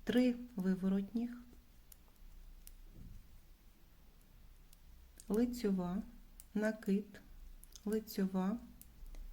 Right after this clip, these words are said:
три виворотніх, три, чотири лицьових, один, два, три, чотири,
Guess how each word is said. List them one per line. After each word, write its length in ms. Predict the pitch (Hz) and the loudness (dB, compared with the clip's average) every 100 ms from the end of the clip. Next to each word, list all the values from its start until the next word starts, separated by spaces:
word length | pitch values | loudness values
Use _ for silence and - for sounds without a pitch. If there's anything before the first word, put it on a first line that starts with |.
| - - | -12 0
три 240 | - 208 196 | 4 6 6
виворотніх, 800 | 185 180 190 196 202 247 262 247 - - - - - - - - - - - - - - - - - - - - | 4 2 4 2 2 4 4 2 -8 -16 -20 -20 -20 -20 -20 -20 -20 -20 -20 -20 -20 -20 -20 -20 -20 -20 -18 -8
три, 340 | 196 202 214 214 - - - - - | -4 -2 -2 -4 -12 -20 -20 -20 -12
чотири 520 | - 220 214 262 254 | 2 2 6 8 8
лицьових, 840 | 208 190 185 - 175 180 214 - - - | 10 6 4 0 0 2 -2 -4 -16 -4
один, 480 | 185 180 190 196 214 - | -4 2 2 4 0 -6
два, 480 | 208 190 180 180 196 220 - - - - - - - - - - | -2 -2 -2 -2 -4 -6 -16 -20 -20 -20 -20 -18 -16 -16 -20 -8
три, 360 | 190 190 185 214 - - - - - - | -2 0 0 -2 -6 -20 -20 -20 -20 -16
чотири, 800 | - - 202 196 175 170 190 233 | -12 -4 -4 -2 -4 -2 -2 -2